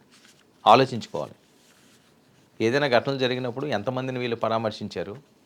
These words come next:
మీ ప్రభుత్వ హయాంలో. సరే, అది కంపారిజన్ కాదులేండి, ఇక్కడ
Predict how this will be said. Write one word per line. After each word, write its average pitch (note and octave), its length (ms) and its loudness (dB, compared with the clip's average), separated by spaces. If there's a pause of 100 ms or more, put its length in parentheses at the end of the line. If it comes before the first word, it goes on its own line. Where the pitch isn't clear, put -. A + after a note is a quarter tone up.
(240)
మీ A2 180 -2
ప్రభుత్వ A2 360 -4
హయాంలో. G2 360 -8
సరే, G3+ 120 10 (220)
అది C#3 180 6
కంపారిజన్ G3 580 4 (100)
కాదులేండి, C3 480 6
ఇక్కడ E2 140 -6